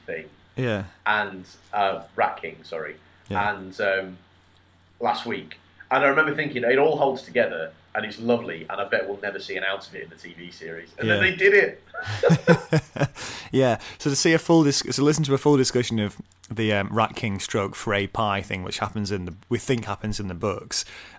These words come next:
Speaker 2: Um, that's, uh, we talked about that at the end of the last episode. But it's basically there's a, there's a,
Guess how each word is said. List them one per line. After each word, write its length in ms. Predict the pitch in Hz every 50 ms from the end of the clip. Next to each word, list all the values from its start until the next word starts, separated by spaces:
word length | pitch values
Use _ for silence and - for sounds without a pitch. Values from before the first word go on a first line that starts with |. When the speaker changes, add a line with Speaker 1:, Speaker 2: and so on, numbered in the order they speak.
| -
Speaker 2:
Um, 420 | - 98 95 95 95 95 92 - -
that's, 360 | - - 95 - - - - 110
uh, 280 | 104 98 95 92 - - -
we 80 | 113 110
talked 220 | - 123 120 -
about 100 | - 113
that 80 | 101 -
at 60 | -
the 160 | 110 107 101 101 - 110
end 220 | 117 113 110 98
of 100 | 104 92
the 80 | 104 104
last 280 | 107 107 101 - -
episode. 520 | 120 113 - 117 - 127 117 117 117 120 - - - - - - - - - -
But 80 | 120
it's 80 | 117 113
basically 360 | 104 135 127 120 - - 127 117
there's 180 | 113 104 87
a, 120 | 107 104 90
there's 200 | 98 110 98 104
a, 180 | 104 101 98